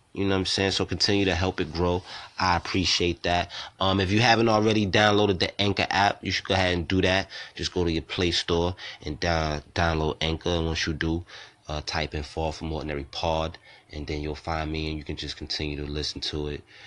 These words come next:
And then you can just catch it as soon as it drop, too. So that's dope. With that being said, too, a lot of people saying that when they click the link, they can't hear it. You know, they can't hear it. They having some audio issues or whatever.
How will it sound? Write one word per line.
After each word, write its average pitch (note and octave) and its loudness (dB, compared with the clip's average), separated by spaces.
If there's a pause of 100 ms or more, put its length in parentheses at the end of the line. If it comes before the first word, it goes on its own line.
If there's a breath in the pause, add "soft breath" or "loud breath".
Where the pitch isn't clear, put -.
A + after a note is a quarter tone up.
And D2 -10
then A2 2
you G#2+ 0
can G#2+ 0
just F#2+ 0
catch F#2 -2
it E2+ -2
as - -6
soon F2 0
as C#2+ -4
it C2+ -10
drop, - 0
too. - -4 (220)
So - -10 (540 loud breath)
that's D2 -2
dope. - -6
With D#2+ -6
that C3 8
being B2 4
said, A2 2
too, G#2 2 (260 loud breath)
a F#2+ -2
lot G#2 4
of - -6
people G2 0
saying F#2+ 2
that F2+ 2
when F2 0
they F2+ 0
click - -4
the F2 -2
link, E2+ -2 (220 loud breath)
they E2 -2
can't E2+ -2
hear E2+ 0
it. E2+ 0 (260 loud breath)
You D#2+ -6
know, D#2 -2
they D#2 -2
can't D#2 -4
hear D#2+ -2
it. - -8
They D#2+ -6
having D#2 -2
some - -8
audio D#2 0
issues D#2+ -4
or D#2 -2
whatever. D2+ -2